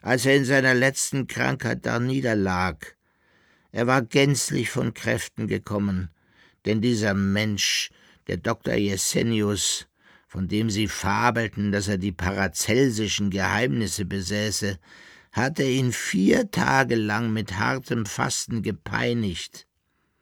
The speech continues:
„Er hat sich also“, erklärte der Barbier, „an die Vorschrift des Galenus gehalten, die besagt, dass man bei hohem Fieber dem Begehren des Kranken, was Speise und Trank betrifft,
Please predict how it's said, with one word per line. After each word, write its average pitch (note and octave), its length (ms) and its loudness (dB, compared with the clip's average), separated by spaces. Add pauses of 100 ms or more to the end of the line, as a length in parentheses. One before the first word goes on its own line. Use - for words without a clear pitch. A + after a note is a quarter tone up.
(460)
„Er G2+ 200 0
hat A#2+ 120 -2
sich - 260 -4
also“, C3+ 500 -2 (260)
erklärte F#2+ 460 -2
der F#2 140 0
Barbier, F#2 640 -2 (560)
„an B2 160 2
die A2 100 2
Vorschrift C#3 680 -2
des A2 120 -2
Galenus A#2 580 0
gehalten, G2+ 520 0
die A#2 80 4
besagt, G2+ 800 -4 (340)
dass - 200 0
man A#2 180 4
bei A2 180 4
hohem D#3+ 380 4
Fieber C#3 420 0
dem A#2+ 220 4
Begehren B2+ 640 2
des G#2 220 -4
Kranken, F#2 600 -2
was A#2 140 -2
Speise F#2+ 480 -2
und E2+ 180 -6
Trank A#2+ 360 -6
betrifft, D3+ 580 -6